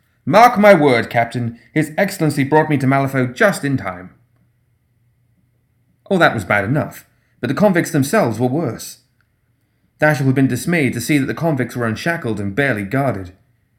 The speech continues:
But even without a single restraint to be seen, they shuffled along in formation as though their ankles were weighted, and their bodies chained together. None of them spoke.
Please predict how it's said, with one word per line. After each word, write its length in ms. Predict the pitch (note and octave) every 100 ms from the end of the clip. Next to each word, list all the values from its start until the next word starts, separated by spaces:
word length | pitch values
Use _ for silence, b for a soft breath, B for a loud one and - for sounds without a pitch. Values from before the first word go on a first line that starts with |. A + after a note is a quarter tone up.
| _ _ _ _ _ _ _
But 140 | D3+ F#3+
even 180 | G#3+
without 240 | F#3 D#3+ B2
a 60 |
single 360 | G#2+ - G3 F#3+
restraint 380 | D#3 - E3+ C3+
to 60 |
be 100 | A#2+
seen, 460 | A2 - E3 G2 F#2 b b b
they 80 | B2+
shuffled 360 | - E3 E3
along 280 | E3 F3 C#3+
in 80 | A2+
formation 560 | - B2+ D#3 D#3 -
as 80 | G#2+
though 140 | A2+ B2
their 180 | B2
ankles 380 | D3+ D#3+ C3 G#2+
were 60 | A2
weighted, 420 | G#2 G2 G2+ F#2+ _ _ _ _ -
and 100 | A2+
their 80 | A#2
bodies 380 | D3+ B2+ G#2
chained 280 | - D3 A#2
together. 460 | A2+ C#3 C3 F#2 - _ _ _ _ _ _ _ _
None 160 | C#3+ E3+
of 80 | E3+
them 140 | C#3+
spoke. 500 | - - E3 - -